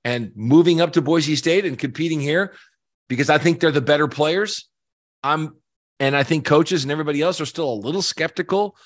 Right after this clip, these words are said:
of the Power Five kid who couldn't find his way onto the field. Now, there's other circumstances that always come into that, and those coaches weigh those things on when they bring them in.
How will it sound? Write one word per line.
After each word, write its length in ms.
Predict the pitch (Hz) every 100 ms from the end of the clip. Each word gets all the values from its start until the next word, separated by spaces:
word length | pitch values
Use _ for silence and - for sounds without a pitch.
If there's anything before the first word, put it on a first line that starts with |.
| _ -
of 160 | 123
the 80 | 107
Power 320 | - 160 170
Five 360 | 165 170 180 185
kid 220 | - 190
who 80 | 160
couldn't 280 | - 160 139
find 280 | 123 147 139
his 140 | 123
way 160 | 135 131
onto 220 | 123 110
the 80 | 104
field. 420 | - 120 92 80
Now, 140 | 117
there's 200 | 123 151
other 300 | 180 208 220 220
circumstances 720 | 220 214 190 - 185 180 156
that 100 | 151
always 260 | 147 175
come 240 | 175 214 247
into 180 | 269 139
that, 280 | 101 95 - - -
and 80 | 104
those 160 | 117 -
coaches 380 | 135 139 170
weigh 220 | 143 190 180
those 200 | 135 -
things 300 | 120 117 117
on 160 | 113
when 140 | 107 104
they 140 | 131
bring 240 | 127 151
them 180 | 160 165
in. 300 | 190 120 98